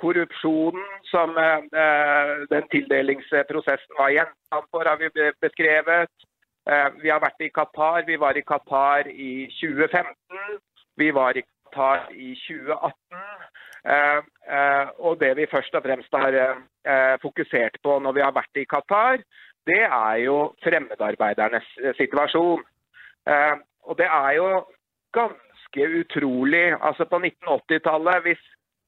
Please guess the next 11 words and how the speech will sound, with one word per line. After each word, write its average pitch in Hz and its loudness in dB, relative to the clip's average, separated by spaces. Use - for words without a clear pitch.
Sør-Afrika 143 0
med 156 2
sitt 147 -8
apartheidsystem 139 0
hadde 156 -2
blitt 160 -4
tildelt 151 -2
V 165 2
M, 208 -2
eh, 147 4
så 180 -4